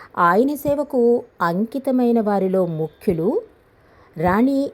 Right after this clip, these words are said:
నోరినా మ్యాచ్బెలీ. ఈమె క్రీస్తు నాటకంలో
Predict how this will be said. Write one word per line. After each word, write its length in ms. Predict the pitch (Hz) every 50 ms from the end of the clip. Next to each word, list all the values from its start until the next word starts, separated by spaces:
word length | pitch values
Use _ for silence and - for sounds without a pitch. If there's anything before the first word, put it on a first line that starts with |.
| - -
నోరినా 680 | 214 180 170 175 185 208 226 226 233 233 233 233 240 - -
మ్యాచ్బెలీ. 680 | 220 180 170 165 151 - - 156 165 156 175 240 311 403 440 - _ _ _ _ _ _ _ - _ 262
ఈమె 340 | 302 285 294 269 269 285 - - _
క్రీస్తు 460 | - 202 208 233 277 294 - - -
నాటకంలో 800 | 311 294 269 220 214 - 226 - 254 240 240 240 220 214 233 233